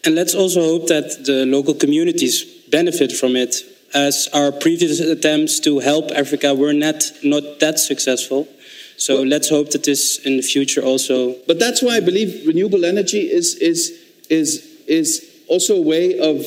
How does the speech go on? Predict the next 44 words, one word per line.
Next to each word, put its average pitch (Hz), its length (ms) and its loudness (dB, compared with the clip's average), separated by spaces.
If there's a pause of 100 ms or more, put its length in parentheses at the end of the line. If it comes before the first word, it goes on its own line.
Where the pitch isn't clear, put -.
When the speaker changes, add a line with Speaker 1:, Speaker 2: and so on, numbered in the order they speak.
(140)
Speaker 2:
of 135 240 -2
spreading 175 640 0 (400)
influence 175 420 0
and 143 120 0
power 196 240 0
in 147 80 2
Africa, 139 320 -2
because 143 340 0
you 156 80 -2
cannot, 190 400 -2 (300)
if 160 180 0
you 190 80 2
give 185 400 0
solar 226 320 2
panels 185 420 0
to 160 80 -2
local 185 300 0
communities 165 760 -2 (260)
and 151 100 0
you 175 100 2
also 214 180 0
give 185 260 0
them 160 220 0
the 151 80 0
control 262 460 0
of 196 100 -2
those 139 220 0
solar 131 180 2
panels, 143 360 -2
they 220 100 4
control 190 400 0
their 156 140 2
own 143 160 0
energy. 160 440 -4 (640)
By 226 140 2
the 277 80 0
way, 220 140 2
this 185 240 -2
is 269 200 -2
how 220 140 0
communities 214 720 0
developed 170 460 0
in 220 140 0
Europe. 320 380 -2